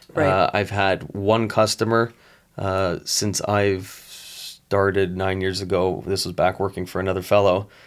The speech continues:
Speaker 2: who was adamant about using halogen bulbs 'cause of the light they gave off.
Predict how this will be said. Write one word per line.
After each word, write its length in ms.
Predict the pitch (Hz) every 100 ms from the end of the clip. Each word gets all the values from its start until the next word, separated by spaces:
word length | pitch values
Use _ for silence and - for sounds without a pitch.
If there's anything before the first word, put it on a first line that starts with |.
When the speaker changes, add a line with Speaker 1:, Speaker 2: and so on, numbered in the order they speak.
| - _
Speaker 2:
who 240 | - - 98
was 180 | 98 95
adamant 500 | 104 107 101 98 90
about 260 | 87 95 -
using 340 | 101 98 95
halogen 440 | 110 95 95 95 92
bulbs 300 | 98 113 -
'cause 220 | 104 95
of 80 | 92
the 60 |
light 240 | 92 92 92
they 100 | 90
gave 200 | 90 87
off. 360 | 90 147 -